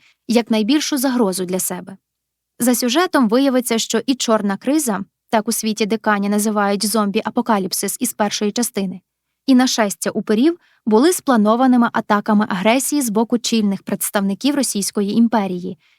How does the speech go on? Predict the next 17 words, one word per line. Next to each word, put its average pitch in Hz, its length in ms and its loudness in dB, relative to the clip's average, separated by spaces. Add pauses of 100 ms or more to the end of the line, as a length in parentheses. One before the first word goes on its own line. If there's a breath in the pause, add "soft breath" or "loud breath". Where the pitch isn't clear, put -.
які 262 200 0
хочуть 285 480 -2
чи - 160 -4
то 214 160 -2
відновити 190 460 -2
свою 190 360 -2
гегемонію, 208 840 0
чи - 160 -2
то 294 200 0
помститися 233 640 0
за 208 100 -2
свій 196 220 -2
крах. 180 440 -8 (280)
Такий 330 480 2
антиколоніальний 226 1120 2
вимір 294 480 0
сюжету 254 640 -2